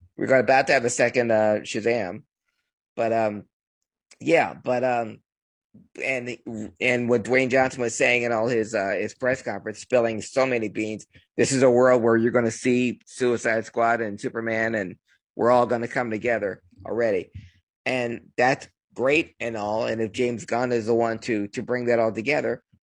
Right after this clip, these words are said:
but, um, what Dan was saying, mid-rage, mid-vent, if the guy in charge of D C is still the guy in charge of D C, I'm not holding my breath. And until we see Batgirl, uh, James Gunn can run whatever he wants,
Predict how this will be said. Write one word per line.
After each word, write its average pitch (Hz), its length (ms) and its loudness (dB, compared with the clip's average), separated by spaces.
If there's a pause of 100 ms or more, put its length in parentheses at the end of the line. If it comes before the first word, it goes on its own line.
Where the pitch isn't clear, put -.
(120)
but, 170 260 2 (540)
um, 120 380 -2
what 135 280 -4
Dan 147 260 0
was 135 140 -4
saying, 117 400 -6
mid-rage, 120 760 -2
mid-vent, 110 600 -4 (320)
if - 220 -2
the 107 80 -6
guy 135 280 2
in 180 140 -2
charge 156 280 0
of 127 60 -10
D 135 180 -4
C - 240 -4
is 123 100 -6
still 135 240 -2
the 131 80 -4
guy 123 220 2
in 131 80 -6
charge 127 280 -4
of 107 60 -16
D 120 160 -6
C, 113 440 -6 (880)
I'm 120 180 -6
not 123 160 -2
holding 117 320 0
my 113 100 -2
breath. 107 320 -2 (100)
And 113 200 -8
until 147 600 4 (120)
we 127 180 0
see 151 320 -2
Batgirl, 113 680 -2 (300)
uh, 104 300 -2 (140)
James 120 360 -4
Gunn 113 240 -4
can 110 200 -6
run 113 300 -4
whatever 113 320 0
he 123 100 -2
wants, 98 480 -6